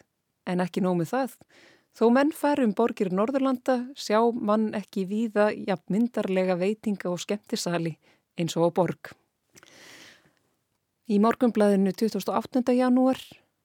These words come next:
er sagt frá því í vikudálkinum að rekstur Jóhannesar Jósefssonar hafi farið stórmyndarlega af stað í gistihúsinu Hótel Borg er hann opnaði að nokkru leyti fyrir almenning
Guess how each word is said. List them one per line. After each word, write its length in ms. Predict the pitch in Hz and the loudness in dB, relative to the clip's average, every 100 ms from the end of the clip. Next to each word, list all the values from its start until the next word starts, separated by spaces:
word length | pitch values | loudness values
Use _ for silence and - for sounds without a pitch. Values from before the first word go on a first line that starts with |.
| _ _ - | _ _ -10
er 160 | 196 | -6
sagt 240 | 196 - - | -6 -6 -4
frá 80 | |
því 300 | 196 202 190 - | -2 0 -2 -4
í 140 | 175 | -2
vikudálkinum 880 | 190 214 - - 247 - 254 254 247 - _ - - - _ _ - | 0 0 -2 -4 -4 -4 0 2 0 -2 _ -20 -20 -20 _ _ -2
að 360 | 196 196 190 208 _ - | 2 4 2 -2 _ -2
rekstur 420 | 220 247 - 233 | -2 -2 -2 0
Jóhannesar 600 | 220 269 269 240 233 233 220 | 4 2 2 0 0 -2 -2
Jósefssonar 680 | 277 294 208 - 175 170 170 | -2 -2 -4 -2 -2 0 0
hafi 160 | 165 156 | -2 0
farið 320 | 170 165 151 | 0 0 -2
stórmyndarlega 960 | - 233 262 233 247 - 190 175 170 170 - | 0 0 4 4 2 0 0 0 0 -2 -6
af 120 | - | -8
stað 320 | - 175 - - - | -4 -4 -6 -10 -8
í 100 | 170 | -4
gistihúsinu 640 | 214 208 - 190 185 180 175 | -4 -2 -2 -2 -2 0 2
Hótel 320 | 214 - 190 | 0 -2 -4
Borg 460 | - 240 - - - - - - - - | -2 -2 -2 -12 -20 -20 -20 -20 -18 -2
er 140 | 208 | 2
hann 100 | 233 277 | 4 2
opnaði 320 | - 269 220 | 2 2 4
að 80 | 233 | 2
nokkru 280 | - - | 0 0
leyti 300 | 254 185 - 196 | 2 2 0 0
fyrir 160 | 220 185 | 2 2
almenning 360 | 180 180 185 | 2 0 -2